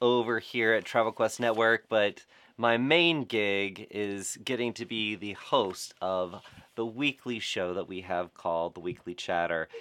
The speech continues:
And this is our chance for us to, uh, just hang out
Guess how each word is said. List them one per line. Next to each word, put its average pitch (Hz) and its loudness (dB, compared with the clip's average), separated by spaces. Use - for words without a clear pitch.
And 113 0
this 127 0
is 139 -2
our 120 8
chance 131 -2
for 123 -2
us 123 2
to, 135 -6
uh, 131 6
just - -2
hang 208 6
out 151 10